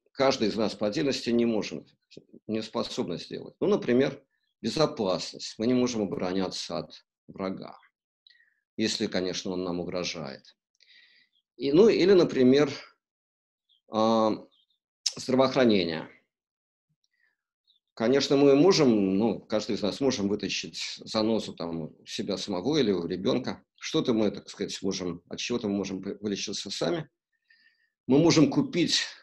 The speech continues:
труд врача, и, и так, тогда, значит, это, э, здравоохранение включается в рыночные отношения. Но, тем не менее, мы всегда это знали.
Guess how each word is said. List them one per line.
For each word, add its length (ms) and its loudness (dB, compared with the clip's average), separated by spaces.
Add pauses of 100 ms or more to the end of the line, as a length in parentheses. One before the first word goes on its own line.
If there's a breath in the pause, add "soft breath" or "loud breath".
(220)
труд 440 2 (880)
врача, 880 2 (1500)
и, 160 0
и 380 0
так, 260 -4 (180)
тогда, 340 0
значит, 340 -4
это, 480 -4
э, 1120 -16 (600)
здравоохранение 1040 0 (920)
включается 840 0
в 40 -8
рыночные 400 -2
отношения. 640 -2 (640 soft breath)
Но, 100 0
тем 180 4
не 100 8
менее, 360 6
мы 140 6
всегда 260 0
это 140 0
знали. 380 -6